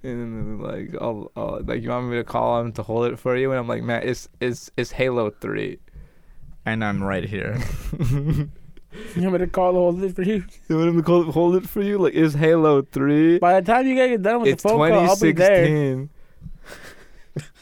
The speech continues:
Speaker 1: <laughs> No one's looking for this game, man.
Speaker 3: You sure, man?
Speaker 1: <laughs>
Speaker 3: Only one left.
Speaker 1: There's only, it says there's only one left on the computer.
Speaker 2: Is there
Speaker 1: It's
Speaker 2: any
Speaker 1: like
Speaker 2: Cinnabon stores, like, outside of the mall?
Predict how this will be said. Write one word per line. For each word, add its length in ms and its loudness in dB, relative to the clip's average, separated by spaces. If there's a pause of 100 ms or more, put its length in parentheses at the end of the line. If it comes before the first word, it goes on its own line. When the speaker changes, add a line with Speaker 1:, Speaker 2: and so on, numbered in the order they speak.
(120)
Speaker 1:
<laughs> 300 -16
No 260 6
one's 240 4
looking 320 4
for 140 -2
this 240 0
game, 400 0
man. 360 -4 (1600)
Speaker 3:
You 180 -12
sure, 300 -6
man? 420 -4 (120)
Speaker 1:
<laughs> 400 -6 (680)
Speaker 3:
Only 180 -2
one 260 0
left. 200 0
Speaker 1:
There's 120 -2
only, 260 -2
it 100 -2
says 360 0
there's 160 0
only 220 0
one 160 2
left 220 0
on 100 0
the 80 0
computer. 600 -2 (580)
Speaker 2:
Is 160 -4
there 100 -2
Speaker 1:
It's 60 0
Speaker 2:
any 100 0
Speaker 1:
like 120 -2
Speaker 2:
Cinnabon 540 -2
stores, 400 -4
like, 180 -6
outside 420 -6
of 80 -10
the 60 -8
mall? 300 -8